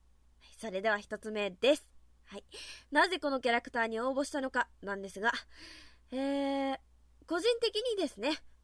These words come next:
ひばりさんはちょっと憧れの対象だったりするんです。はい。気高く孤高な彼を一度でもいいから演じてみたいと思って、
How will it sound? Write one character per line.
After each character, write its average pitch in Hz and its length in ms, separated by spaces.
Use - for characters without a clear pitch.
ひ 240 120
ば 262 120
り 311 80
さ 311 140
ん 311 40
は 302 120
ち 311 100
ょ - 20
っ - 100
と 202 260
憧 226 340
れ 269 100
の 254 120
対 247 180
象 247 160
だ 240 100
っ - 40
た 214 100
り 185 240
す - 180
る 185 80
ん 175 60
で 170 80
す。 - 120
は 185 120
い。 180 100
気 208 140
高 233 320
く 196 360
孤 208 100
高 240 260
な 247 120
彼 247 320
を 185 180
一 311 220
度 427 120
で 403 100
も 294 160
い 294 100
い 277 40
か 277 120
ら 220 120
演 294 200
じ 302 120
て 330 80
み 302 120
た 359 140
い 320 80
と - 200
思 202 200
っ 208 40
て、 196 280